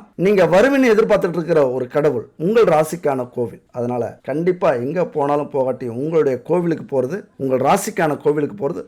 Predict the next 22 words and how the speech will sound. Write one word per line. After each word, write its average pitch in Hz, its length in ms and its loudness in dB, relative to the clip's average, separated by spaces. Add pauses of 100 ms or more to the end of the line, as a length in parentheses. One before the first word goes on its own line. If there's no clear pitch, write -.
(120)
ரொம்ப 147 280 -4
நல்லது. 107 200 -4 (200)
மேஷ 277 300 4
ராசி 233 300 4
நண்பர்கள் 180 380 2 (240)
எங்க 147 220 0
போலாம் 151 300 4 (200)
அப்படின்னா 139 300 -2 (460)
மலை, 208 220 6 (360)
மலை 196 260 4
சார்ந்த 208 340 4
இடங்களுக்கு 165 460 2 (300)
போங்க. 123 200 0 (300)
எங்கெல்லாம் 185 460 4
மலை 175 160 4
இருக்கோ, 165 260 2 (280)
எங்கெல்லாம் 170 360 2
மலையில 170 320 2
கோவில் 165 220 2
இருக்கோ 143 260 0
அங்கெல்லாம் 127 320 -2
போங்க. 113 180 -6